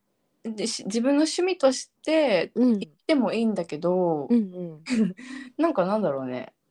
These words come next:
Speaker 1: お祝いみたいな、こう、雰囲気を
Speaker 2: <laughs> うん。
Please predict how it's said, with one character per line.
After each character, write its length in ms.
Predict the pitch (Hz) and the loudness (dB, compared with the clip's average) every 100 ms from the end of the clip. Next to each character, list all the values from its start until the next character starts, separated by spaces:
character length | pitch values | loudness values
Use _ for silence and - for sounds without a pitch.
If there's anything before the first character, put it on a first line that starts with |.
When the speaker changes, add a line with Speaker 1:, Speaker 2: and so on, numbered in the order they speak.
| _ _ - | _ _ 0
Speaker 1:
お 160 | 247 | 2
祝 360 | 269 269 262 254 | 4 4 6 6
い 340 | 254 247 - _ _ _ _ _ _ _ _ _ _ _ _ | 2 0 -6 _ _ _ _ _ _ _ _ _ _ _ _
み 160 | 226 233 | 0 2
た 120 | 160 | 0
い 80 | 143 | 0
な、 240 | 131 120 - | -4 -8 -2
こ 140 | 160 | -2
う、 20 | |
雰 360 | 147 196 190 202 | 0 0 4 4
囲 20 | - | 4
気 140 | - 415 | 0 0
を 360 | - - 131 - _ | 2 2 0 -8 _
Speaker 2:
<laughs> 80 | - | -6
う 60 | |
ん。 240 | 233 214 | -2 -2